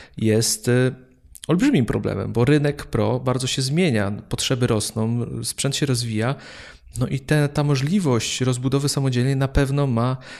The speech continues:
e, tu olbrzymi wpływ.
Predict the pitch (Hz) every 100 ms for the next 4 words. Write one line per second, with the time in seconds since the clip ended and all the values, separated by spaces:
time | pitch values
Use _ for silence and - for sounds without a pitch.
0 | - - 117 120 120 120 117 120 120 117
1 | 120 - 139 131 117 117 131 131 - 107
2 | -